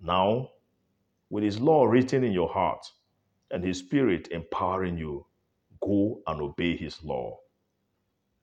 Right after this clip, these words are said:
In conclusion, God saved us when we were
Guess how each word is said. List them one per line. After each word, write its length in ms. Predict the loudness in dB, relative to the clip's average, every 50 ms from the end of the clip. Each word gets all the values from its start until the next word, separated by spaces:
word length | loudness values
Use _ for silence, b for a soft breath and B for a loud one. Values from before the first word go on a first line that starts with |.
| _
In 120 | -10 -10 -4
conclusion, 720 | -2 -2 -2 -2 0 0 0 2 2 2 -2 -2 -2 -4 -8 _ _ _ _ _ _ _ _ _ _ _ _ _ _ _ _ -10 -2
God 240 | 2 2 4 4
saved 380 | 2 -2 2 2 2 4 4 2
us 340 | 4 4 4 2 0 -4 -8
when 200 | -6 -6 -4 0
we 120 | 0 2
were 220 | 4 4 2 2